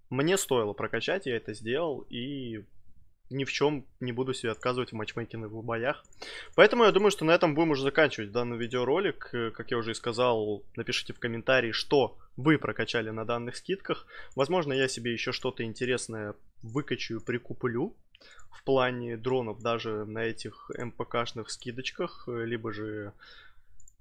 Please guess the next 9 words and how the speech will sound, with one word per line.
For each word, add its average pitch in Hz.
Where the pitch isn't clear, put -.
отдам 143
приоритет, 135
э, 131
накоплению 131
кристаллов, 123
дабы 127
потом 131
уже 113
полноценно 117